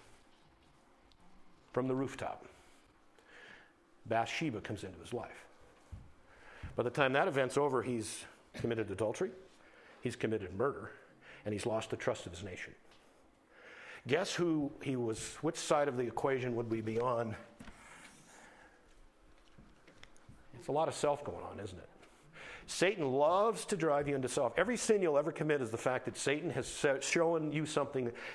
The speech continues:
"You deserve that. You really need that.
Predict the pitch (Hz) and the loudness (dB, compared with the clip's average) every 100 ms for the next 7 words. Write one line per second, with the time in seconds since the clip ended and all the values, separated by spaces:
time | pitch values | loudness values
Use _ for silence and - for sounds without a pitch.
0 | - 139 214 175 143 180 151 - - - | -6 -4 -2 -2 -2 -4 -6 -10 -14 -18
1 | - - - _ _ _ - 160 254 240 | -20 -20 -20 _ _ _ -4 -2 0 0
2 | 151 202 196 190 160 147 101 - - - | 0 0 0 0 0 0 -2 -8 -10 -14